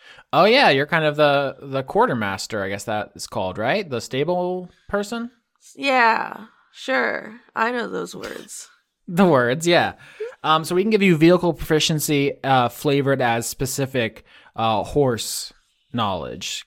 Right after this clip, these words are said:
Speaker 1: c-, because of the,
Speaker 2: Nice.
Speaker 1: the, the, the way that you take care of the animals that pull the skiff.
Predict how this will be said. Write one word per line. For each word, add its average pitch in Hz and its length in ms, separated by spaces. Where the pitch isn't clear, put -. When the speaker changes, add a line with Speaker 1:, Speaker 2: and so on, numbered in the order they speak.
Speaker 1:
c-, - 120
because 120 240
of 107 160
the, 104 100
Speaker 2:
Nice. 98 120
Speaker 1:
the, 98 60
the, 101 220
the 120 60
way 117 200
that 110 100
you 110 60
take 123 240
care 117 180
of 110 80
the 107 60
animals 107 380
that 104 140
pull 107 200
the 98 100
skiff. - 540